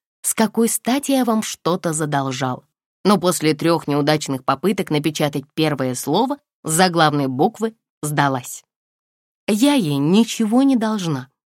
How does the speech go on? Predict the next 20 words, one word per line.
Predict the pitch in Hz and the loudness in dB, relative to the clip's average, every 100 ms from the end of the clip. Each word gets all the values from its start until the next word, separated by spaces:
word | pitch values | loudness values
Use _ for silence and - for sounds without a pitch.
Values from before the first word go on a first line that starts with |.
| _ | _
тем | - 220 185 | 2 4 4
более | 196 190 151 143 | 2 4 2 0
ответ | 131 135 170 240 | -2 0 0 0
на | 170 | 2
ее | 170 156 156 | 2 2 2
нелепую | 147 143 143 147 143 135 | 2 0 -2 -2 -2 -2
эс | - | -2
эм | 135 127 | -2 -2
эску. | 127 - - _ _ _ | -6 -12 -20 _ _ _
В | - - | -12 0
прошлом | 302 392 240 208 | 0 2 0 0
году | 165 151 233 | 0 0 2
она | 285 196 147 | 4 2 0
напечатала | 147 147 143 151 156 143 139 | -2 -4 -4 -4 -2 -2 -2
содержимое | - 143 143 135 156 175 143 - | -2 0 0 0 0 2 0 0
анонимного | 160 156 156 151 135 127 | 0 2 2 2 2 -2
письма, | 127 127 - 180 247 _ _ _ | -6 -6 -2 -2 -2 _ _ _
присланного | - 226 277 269 277 269 262 | 2 2 2 0 2 4 2
в | 202 | 2
газету, | 185 190 143 131 127 | 0 0 -2 -4 -6